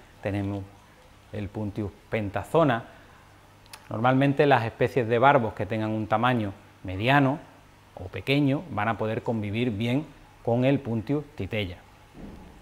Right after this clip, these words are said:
Rasboras como el arlequín también las podremos tener con ellos viviendo.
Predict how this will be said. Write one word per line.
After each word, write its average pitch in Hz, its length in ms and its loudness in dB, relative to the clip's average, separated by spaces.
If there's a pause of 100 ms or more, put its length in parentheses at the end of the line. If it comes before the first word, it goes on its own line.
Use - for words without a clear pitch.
(340)
Rasboras 117 520 4
como 107 260 -4
el 104 60 -2
arlequín 131 760 0
también 107 260 -4
las 107 120 -2
podremos 107 420 -4
tener 117 300 -4 (160)
con 98 180 -8
ellos 107 240 -4
viviendo. 101 480 0